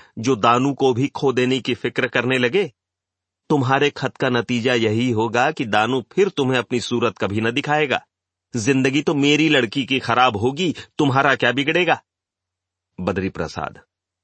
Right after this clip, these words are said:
"हाँ, और क्या, लड़की तो तुम्हारी है, मेरी तो कोई होती ही नहीं।" देवकी, "आपकी कोई होती तो उसे कुएं में ढकेलने को यूं ना तैयार हो जाते। यहां दूसरा कौन लड़का है प्रेमा के योग्य,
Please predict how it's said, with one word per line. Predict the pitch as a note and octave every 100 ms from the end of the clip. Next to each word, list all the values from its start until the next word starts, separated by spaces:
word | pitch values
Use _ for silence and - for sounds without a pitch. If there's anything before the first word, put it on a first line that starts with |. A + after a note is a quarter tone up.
| _
"हाँ, | - B2 D#3+ D3 E3 G3+
और | D3 D#3 C3+
क्या, | B2 D#3+ D3 - _ -
लड़की | C3+ C3 A#2+ D#3+
तो | D#3+
तुम्हारी | - B2+ C3 C#3 D#3+
है, | A#2 C#3+ - B2
मेरी | C3+ D3 D#3
तो | C#3
कोई | B2 A2
होती | G#2 C3 E3+
ही | D#3+ F3+
नहीं।" | D#3 D3+ - _ _ _ _ _ _ _ -
देवकी, | G2 G2 F2 D2+ - _ _ _ _ _ _ _ -
"आपकी | C3+ D#3+ - E3+
कोई | - C#3+ C3+
होती | A#2 C3 D3 F#3 G3+ _ -
तो | D#3+
उसे | C#3+ D#3+
कुएं | - D3 E3+
में | F3 B2+
ढकेलने | A#2 C#3+ C3+ C#3 D3
को | D#3+ F3
यूं | B2+ D3 D#3
ना | C#3+
तैयार | - D#3 D#3+ E3
हो | D#3
जाते। | E3 E3 D#3+ G2 - _ _ _ _ C3+
यहां | D3+ D#3+
दूसरा | D3+ D3+ E3
कौन | C#3+ C3 C3
लड़का | C3 B2+ C#3+
है | C#3+
प्रेमा | - C#3+ D3
के | D3 D#3
योग्य, | D#3 D3 E3+